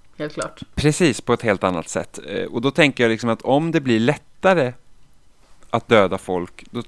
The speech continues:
Speaker 2: då kanske det försvinner, tänkte jag. Eh, men det gjorde inte det med Apex. Apex känns liksom, det, det är liksom snabbare.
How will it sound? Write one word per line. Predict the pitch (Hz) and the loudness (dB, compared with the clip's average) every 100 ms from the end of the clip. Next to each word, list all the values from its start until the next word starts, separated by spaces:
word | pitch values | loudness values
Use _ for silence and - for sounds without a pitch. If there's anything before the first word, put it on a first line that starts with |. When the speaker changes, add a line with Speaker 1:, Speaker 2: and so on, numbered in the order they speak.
| - | -4
Speaker 2:
då | 135 | -2
kanske | 156 160 165 | -2 -2 -2
det | |
försvinner, | - - 240 196 85 | -2 0 0 0 -4
tänkte | - 98 98 | -8 -8 -6
jag. | 85 98 113 - - - - - | -8 -10 -16 -20 -18 -18 -20 -12
Eh, | 98 95 92 95 | -6 -2 -2 -2
men | |
det | 131 | 2
gjorde | 165 170 | 4 2
inte | 220 170 | 0 0
det | 101 | -2
med | 64 | -4
Apex. | - - - - | -10 -16 -10 -2
Apex | 135 156 151 | 0 0 -2
känns | - 156 151 | 2 2 2
liksom, | 113 117 | -4 -4
det, | 117 | -2
det | 143 170 | 2 4
är | 170 | 4
liksom | 139 127 | 2 -2
snabbare. | 147 117 131 | 0 2 2